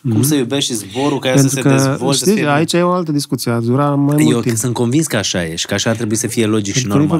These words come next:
Speaker 2: vorbim de iubire, nu de dragoste. Dragostea este egoistă. Nu-i permiți celuilalt să umble cu altcineva. Este, generează gelozie. Iubire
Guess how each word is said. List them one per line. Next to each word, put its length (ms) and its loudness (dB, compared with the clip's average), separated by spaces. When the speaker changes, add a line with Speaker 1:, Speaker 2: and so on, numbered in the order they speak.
Speaker 2:
vorbim 180 0
de 60 2
iubire, 440 0
nu 140 2
de 100 0
dragoste. 760 -6
Dragostea 420 0
este 180 0
egoistă. 600 -2
Nu-i 400 2
permiți 460 0
celuilalt 520 0
să 140 -4
umble 200 2
cu 120 -4
altcineva. 560 -4
Este, 340 -2
generează 400 2
gelozie. 680 -2
Iubire 880 0